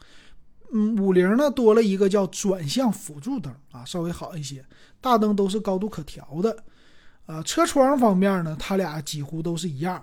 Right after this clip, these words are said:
五零的低配呢，把一键升降全车的给取消了，还有车窗防夹手，比亚迪是标配。然后后视镜呢，比亚迪不支持电动折叠，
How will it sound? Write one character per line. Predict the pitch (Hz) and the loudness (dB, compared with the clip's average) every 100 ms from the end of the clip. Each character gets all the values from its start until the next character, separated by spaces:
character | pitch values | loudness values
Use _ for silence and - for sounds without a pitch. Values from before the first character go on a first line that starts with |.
| - - | -14 -8
五 | 175 | -2
零 | 175 202 | 2 4
的 | 277 | 2
低 | 277 214 | 2 4
配 | 226 285 240 | 8 8 6
呢， | 180 156 143 - - - | -2 -6 -12 -20 -20 -16
把 | - 143 143 135 135 - _ _ | -10 -10 -10 -12 -16 -20 _ _
一 | 165 175 | -4 -2
键 | 214 302 226 | 2 4 4
升 | 220 208 | 2 2
降 | 226 277 - | 2 0 -4
全 | - - 185 | -8 -2 0
车 | 202 156 139 | 0 -4 -8
的 | 131 - | -12 -16
给 | - 147 | -12 -10
取 | - 139 | -10 -10
消 | 139 120 | -10 -12
了， | 117 | -14
还 | 139 | -8
有 | 175 | -6
车 | 143 - | -6 -6
窗 | 180 180 | -4 -4
防 | 165 156 | -6 -8
夹 | 180 180 | -6 -4
手， | 185 - - - - - | -6 -10 -16 -20 -20 -6
比 | 165 | 0
亚 | 202 202 | 2 0
迪 | 139 151 196 - | -2 -6 -6 -8
是 | - | -10
标 | 151 165 156 | -8 -6 -2
配。 | 156 220 - - - - - - - - | 2 2 0 -16 -20 -20 -20 -20 -20 -4
然 | 208 247 | 4 6
后 | |
后 | 302 359 | 6 4
视 | 320 311 | 4 4
镜 | 302 381 320 | 4 4 6
呢， | 220 190 175 | 4 4 -2
比 | 180 | 0
亚 | 196 233 | 2 4
迪 | 208 220 | 2 0
不 | 226 233 | -2 -4
支 | 247 247 | -2 -2
持 | - 175 | -2 -4
电 | 170 277 233 | 0 2 2
动 | 269 226 | 2 0
折 | 165 190 | 0 0
叠， | 170 135 156 | -2 -6 -10